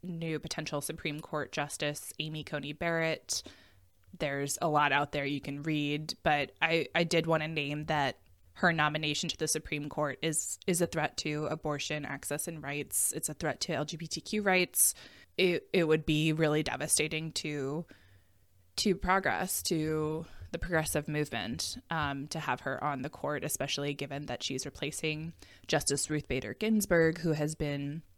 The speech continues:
such a forerunner in gender equality for the court. And so, again,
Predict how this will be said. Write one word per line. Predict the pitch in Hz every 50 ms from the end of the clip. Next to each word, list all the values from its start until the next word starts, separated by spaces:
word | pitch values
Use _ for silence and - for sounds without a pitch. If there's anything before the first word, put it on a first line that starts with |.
| _ - -
such | - - 170 -
a | 180 170
forerunner | - - 165 147 160 160 160 156 170 190 196 190 190 - -
in | 175 160 151 151 147 147 147 147 151 156 165 165 - - - - - -
gender | - 160 156 151 151 139
equality | 123 135 - - 143 143 147 165 208 233 254 269 277 262 - _ _ _ - -
for | - - - 233 233
the | 233 233
court. | - - 247 247 254 247 - -
And | - 180 175
so, | 170 - 175 160 156 156 156 160 165 - - - -
again, | - 196 175 165 151 147 156 160 -